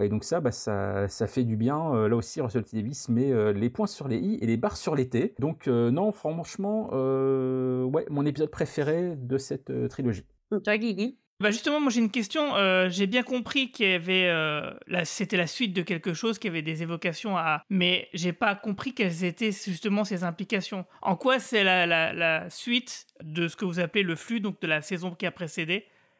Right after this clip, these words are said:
Speaker 3: Est-ce que les, les, les antagonistes, là, les espèces de créatures qui viennent du néant, elles sont liées à ces événements-là ?
Speaker 1: Elles ont pu s'infiltrer dans notre réalité grâce à ces événements-là.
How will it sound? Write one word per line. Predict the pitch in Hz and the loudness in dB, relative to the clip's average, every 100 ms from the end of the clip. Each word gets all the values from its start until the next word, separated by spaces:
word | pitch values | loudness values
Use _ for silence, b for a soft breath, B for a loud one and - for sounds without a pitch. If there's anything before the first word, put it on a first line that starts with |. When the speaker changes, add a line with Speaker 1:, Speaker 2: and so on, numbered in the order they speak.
| b b b | b b b
Speaker 3:
Est-ce | - | -4
que | 214 | 0
les, | 196 185 185 | 4 4 4
les, | 180 180 165 | 4 4 4
les | 165 170 196 | 2 2 2
antagonistes, | 190 202 202 233 - | 2 2 2 2 0
là, | 214 | -2
les | 175 175 | -2 -2
espèces | 165 208 | -4 -2
de | 180 | -2
créatures | - 208 190 - 240 | 0 0 0 0 -4
qui | 208 | 0
viennent | 185 180 | 2 2
du | 175 180 | 2 2
néant, | 185 214 269 b b b b - | 4 4 2 b b b b -2
elles | 175 170 | 0 0
sont | 226 214 | 2 2
liées | 214 233 247 | 4 4 4
à | 220 | 2
ces | 214 202 | 0 0
événements-là ? | 202 202 208 220 262 _ _ _ - | 2 2 2 2 0 _ _ _ -2
Speaker 1:
Elles | 131 | 0
ont | 135 | 0
pu | 170 | 0
s'infiltrer | - 165 196 - 214 | 0 0 0 0 2
dans | 185 | 2
notre | 156 180 | 2 2
réalité | 156 147 214 | 2 4 2
grâce | 175 170 185 | 4 0 0
à | 156 | -2
ces | 151 147 | 0 0
événements-là. | 143 143 139 | 0 0 -2